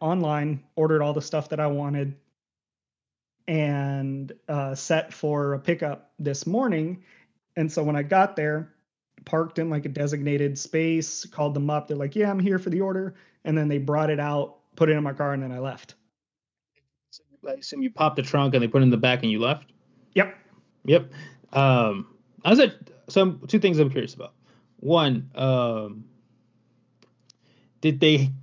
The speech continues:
Speaker 2: get everything you asked for?
Speaker 1: Yes. Uh, they, there were two things that they had to substitute because they just didn't have them in stock. Like, one of 'em was, uh, like, ice cream, and then the other one was breaded shrimp.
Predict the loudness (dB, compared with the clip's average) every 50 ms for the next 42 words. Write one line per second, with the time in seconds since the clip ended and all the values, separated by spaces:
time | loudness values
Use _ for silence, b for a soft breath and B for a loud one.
0 | -18 _ _ 4 4 4 6 6 6 6 6 6 4 4 2 4 4 4 2 2
1 | 0 -4 -10 -16 -16 -16 -18 -20 _ _ _ _ _ _ _ _ _ _ _ _
2 | _ _ -2 -2 -2 -4 -6 -18 -20 _ _ _ 0 2 4 4 6 4 4 4
3 | 2 2 2 2 2 4 4 4 2 2 2 2 2 0 0 -2 -2 -2 0 0
4 | 2 2 2 0 2 2 2 2 0 0 0 0 0 0 0 -2 -2 -2 -2 -2
5 | -2 -2 -2 -4 -6 -6 -6 -8 -8 -8 -10 -8 -4 -4 -4 -4 -4 -6 -6 -4
6 | -4 -4 -4 -6 -6 -8 -8 -6 -6 -4 -4 -4 -6 -8 -8 -8 -8 -6 -6 -6
7 | -6 -6 -8 -10 -12 -14 _ _ _ _ _ _ _ _ _ -6 -2 -2 0 0
8 | -2 -4 -6 -6 -6 -4 -4 -6 -6 -6 -6 -6 -6 -6 -8 -6 -6 -6 -6 -4
9 | -4 -4 -4 -4 -4 -4 -4 -4 -4 -6 -6 -8 -10 -14 -18 _ _ _ _ _
10 | _ _ _ _ -4 -4 -4 -4 -6 -8 -12 -12 -14 -16 -16 -12 -6 -4 -2 -2
11 | -4 -6 -8 -6 -4 -2 -2 -2 -2 -2 -2 -2 -2 -2 -2 -4 -4 -4 -6 -6
12 | -6 -6 -6 -8 -8 -8 -6 -6 -6 -6 -8 -10 -12 -12 -14 -14